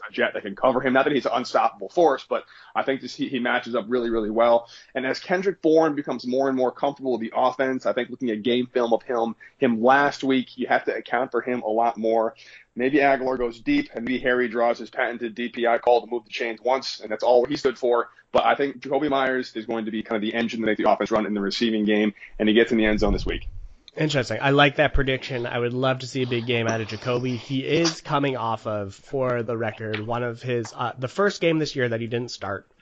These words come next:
Speaker 2: uh, and the only game that he did not play at least eighty-eight percent of the snaps. He only played sixty-three percent.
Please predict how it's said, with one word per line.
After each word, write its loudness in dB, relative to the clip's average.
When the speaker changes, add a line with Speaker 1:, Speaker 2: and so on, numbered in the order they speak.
Speaker 2:
uh, 0
and -2
the -4
only 0
game 0
that -2
he -6
did -4
not -4
play -2
at -6
least -8
eighty-eight -4
percent -6
of -10
the -10
snaps. -16
He -6
only -4
played -4
sixty-three -10
percent. -6